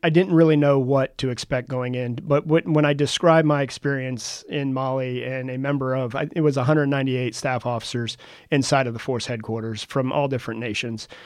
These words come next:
I, I tell everybody it's unique. Um, and so I, I was the command group advisor, so the senior advisor, and under me, I had a gender advisor from Nigeria. I had a best practices officer from Niger. I had a budget officer from Pakistan. I had a, uh,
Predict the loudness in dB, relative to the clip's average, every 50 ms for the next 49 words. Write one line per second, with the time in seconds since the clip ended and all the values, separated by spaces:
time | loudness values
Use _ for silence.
0 | -20 -10 -4 -2 -2 0 2 0 2 4 4 4 4 2 0 0 -2 -2 -2 -2
1 | -4 -6 -8 -8 -6 -6 -6 -8 -10 -12 -16 -20 -20 -16 -10 -6 -4 -2 -2 -2
2 | -4 -4 -2 -2 -2 -2 -4 -6 -8 -6 -2 2 2 4 4 4 4 2 2 2
3 | 2 4 4 4 2 2 0 -4 0 0 0 2 2 2 0 0 0 0 0 0
4 | 0 0 0 -2 -2 -4 -2 -2 -2 -2 -2 -2 2 4 4 6 4 2 0 0
5 | 0 0 0 0 -2 -2 -4 -6 -8 -10 _ _ _ _ _ _ _ -2 2 4
6 | 6 6 6 6 6 4 2 2 2 2 0 0 0 0 0 2 2 2 4 2
7 | 2 2 0 0 0 0 0 -2 -4 -2 -2 -2 0 0 0 -2 -2 -4 -6 -6
8 | -4 -2 -2 -2 -2 -2 -2 -2 -2 -2 -2 0 -2 -2 -4 -6 -14 -20 -20 -20
9 | -12 -6 -2 0 0 2 2 2 2 2 0 0 0 0 -2 -2 -2 -4 -6 -8
10 | -6 -6 -4 -2 -2 -4 -4 -4 -6 -6 -6 -6 -6 -6 -4 -4 -4 -4 -4 -4
11 | -4 -4 -4 -4 -4 -2 -2 -2 -2 -2 -4 -4 -2 -2 -2 0 0 0 0 0
12 | -2 -2 -2 -2 -2 -2 -2 -4 -6 -4 -4 -4 -4 -2 -4 -6 -6 -4 -4 -4
13 | -4 -4 -4 -6 -10 -14 -20 -20 -20 -20 -12 -8 -6 -4 -2 0 0 0 0 -2
14 | -2 0 0 0 0 0 0 -2 -2 -4